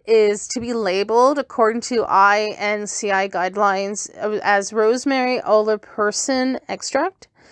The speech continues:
The powder is rosemary anise officinalis, bracket rosemary, and bracket leaf extract, which is what's labeled on this product. But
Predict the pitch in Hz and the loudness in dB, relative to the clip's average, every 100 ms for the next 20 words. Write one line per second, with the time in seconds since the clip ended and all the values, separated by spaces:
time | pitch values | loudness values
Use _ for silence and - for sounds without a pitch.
0 | - _ _ - - 262 254 269 233 214 | -20 _ _ -6 -4 0 4 4 2 -2
1 | - 214 214 220 220 247 240 233 208 196 | -2 -4 -2 -2 -2 -2 -2 -2 0 0
2 | 208 220 214 - 214 - 190 185 220 240 | -2 -4 -4 -2 -2 -2 0 2 2 0
3 | - 196 - - _ 208 214 247 - 220 | -4 -14 -20 -20 _ 2 2 2 0 0
4 | 214 220 214 - 214 208 202 202 214 - | 0 -2 -2 -2 -4 2 0 2 -4 -8
5 | - 226 214 - - 190 - - - - | -10 -6 -6 -8 -10 -8 -8 -8 -10 -18
6 | - - - - 240 - 226 233 247 - | -20 -20 -16 2 2 2 -4 -2 -4 -4
7 | - 214 214 214 214 214 - 190 185 185 | -10 -2 0 2 0 -2 0 0 2 -2
8 | - 208 175 - - 240 131 90 _ _ | -8 -6 -6 -4 2 2 2 -6 _ _
9 | _ _ _ 208 247 208 - | _ _ _ 0 2 2 0